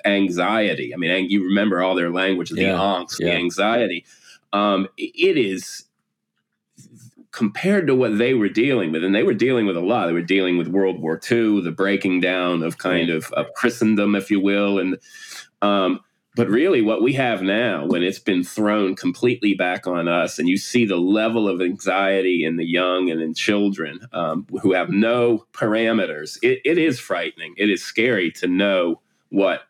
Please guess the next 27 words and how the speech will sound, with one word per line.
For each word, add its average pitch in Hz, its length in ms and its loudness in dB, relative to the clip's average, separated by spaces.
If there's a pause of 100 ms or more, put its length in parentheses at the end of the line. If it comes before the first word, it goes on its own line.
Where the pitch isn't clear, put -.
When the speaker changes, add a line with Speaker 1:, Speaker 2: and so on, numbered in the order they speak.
Speaker 1:
what 92 320 -2
has 87 140 -4
been 85 220 -4
created 87 680 0
by 78 320 -2
this 78 220 -4
mess. 78 440 -4 (120)
Speaker 2:
Yeah, 113 120 2
I 110 60 0
think 160 160 -4
that's 131 240 -2 (120)
partly 95 500 0
what's 85 240 -2
behind, 87 540 -2 (180)
uh, 82 300 0 (100)
this 85 400 -2
need 92 380 2
to 71 180 0
affirm 92 500 -2
everything 78 800 -2
and 71 180 -4
provide 76 360 0
safe - 380 -2
spaces 76 760 -4
and - 100 -6
so 78 260 -4
forth. - 280 -6